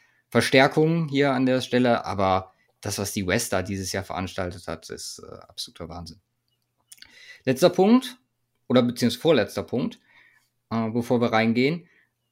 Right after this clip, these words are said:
äh, ist kurz nach unserer Folge letzte Woche passiert,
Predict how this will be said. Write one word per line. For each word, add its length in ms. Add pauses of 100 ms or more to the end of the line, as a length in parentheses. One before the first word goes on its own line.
äh, 260
ist 240
kurz 300
nach 320
unserer 360
Folge 260
letzte 320
Woche 180
passiert, 520